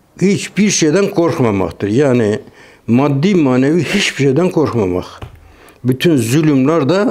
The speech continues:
bu mertebenin mahsulüdür. Firavunlar, Nemrutlar hep buradan çıkmıştır.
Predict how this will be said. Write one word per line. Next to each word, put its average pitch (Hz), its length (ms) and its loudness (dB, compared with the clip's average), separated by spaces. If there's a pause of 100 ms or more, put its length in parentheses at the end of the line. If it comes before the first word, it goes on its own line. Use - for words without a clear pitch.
(100)
bu 135 200 0
mertebenin 127 600 0
mahsulüdür. 92 800 -4 (400)
Firavunlar, 120 760 2
Nemrutlar 117 560 0
hep 160 220 -2
buradan 113 240 0
çıkmıştır. - 680 -10